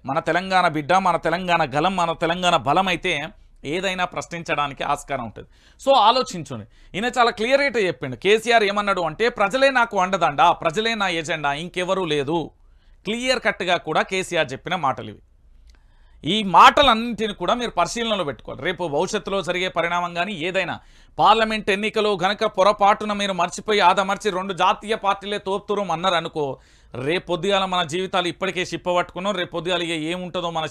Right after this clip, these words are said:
చేతిలో దుబ్బబుక్కాల్సిన పరిస్థితులు అయితే ఏర్పడతాయి. జర పైలం ఆలోచించురు, తెలంగాణ బిడ్డలారా ఆలోచించురు. ప్రజలే ఇన్స్పిరేషన్ అని కూడా చెప్పిండు. ఎందుకంటే ఒక రైతు నిరంతరం వ్యవసాయం చేసినప్పుడు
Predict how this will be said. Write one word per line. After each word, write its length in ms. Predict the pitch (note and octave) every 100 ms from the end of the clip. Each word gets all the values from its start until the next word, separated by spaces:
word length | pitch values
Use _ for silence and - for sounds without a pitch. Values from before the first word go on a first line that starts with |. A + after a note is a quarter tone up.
| D#3+
చేతిలో 280 | D#3 D#3+ A#2 - - -
దుబ్బబుక్కాల్సిన 800 | D3 D#3+ G#3+ G#3+ G3+ F#3 E3+ E3
పరిస్థితులు 480 | D3+ C3+ E3+ D#3
అయితే 180 | D3+ E3
ఏర్పడతాయి. 380 | D3+ - A#2 B2
జర 160 | D#3+ G#3
పైలం 360 | E3+ E3+ E3
ఆలోచించురు, 600 | C#3 G#3 A3 F3+ C#3+ B2+
తెలంగాణ 460 | A2 D#3+ G#3 A3 G#3+
బిడ్డలారా 520 | F3+ F3+ F#3+ F#3 A#3+ - - - -
ఆలోచించురు. 640 | F3+ B3 - F#3+ C#3 A#2+ - - - _ _ _ _ _ _ _ _ _ - -
ప్రజలే 480 | F3 A#3 C4+ C4+ -
ఇన్స్పిరేషన్ 580 | F#3 - B3 C4 B3+ A#3
అని 140 | A3
కూడా 180 | G#3 A3+
చెప్పిండు. 340 | F#3+ - C3+
ఎందుకంటే 580 | E3+ A#3+ B3+ G#3 F3 G#3+ B3 _ - - -
ఒక 160 | G3
రైతు 280 | A3+ A#3+ D4
నిరంతరం 520 | C4 A#3+ C4 C4+ B3+
వ్యవసాయం 500 | G#3+ G#3+ A#3 B3+ A#3
చేసినప్పుడు 640 | A3+ G#3+ G#3+ G#3 A#3 B3+